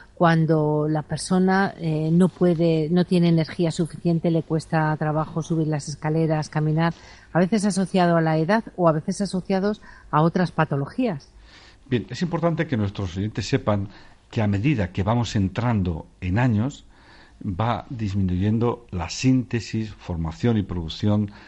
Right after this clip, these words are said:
Speaker 2: de la coenzima Q diez. De tal forma que cuando llegamos entre los setenta, setenta y cinco, ochenta años, podemos tener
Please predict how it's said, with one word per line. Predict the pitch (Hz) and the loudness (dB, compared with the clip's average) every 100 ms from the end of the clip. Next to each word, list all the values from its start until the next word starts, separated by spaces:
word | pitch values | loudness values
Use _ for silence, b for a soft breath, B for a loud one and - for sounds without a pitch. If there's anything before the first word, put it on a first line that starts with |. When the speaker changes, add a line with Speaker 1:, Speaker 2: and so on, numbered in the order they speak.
| B B | B B
Speaker 2:
de | 98 123 | 0 2
la | 117 101 | 2 0
coenzima | 98 87 - 101 98 | -2 -2 0 0 0
Q | 95 | -2
diez. | 82 78 - B B B B B - | -2 -6 -12 B B B B B -6
De | |
tal | 101 139 | -4 -2
forma | 151 143 147 139 | -2 -2 -2 -2
que | 113 | -6
cuando | - 101 90 | -4 -6 -4
llegamos | 90 113 123 - | -4 -2 -4 -2
entre | 107 98 95 | -4 -2 -4
los | 90 | -4
setenta, | - 82 123 123 113 113 | -6 0 2 2 0 -4
setenta | - 92 92 87 | -4 -6 -4 -6
y | |
cinco, | - 123 120 107 95 | -2 -2 -2 -4 -4
ochenta | - 92 - 113 101 101 | -6 -8 -2 0 2 0
años, | 113 117 156 B B B B B | 0 -2 -6 B B B B B
podemos | 107 113 131 | -4 -2 -2
tener | - 123 127 | -2 0 -2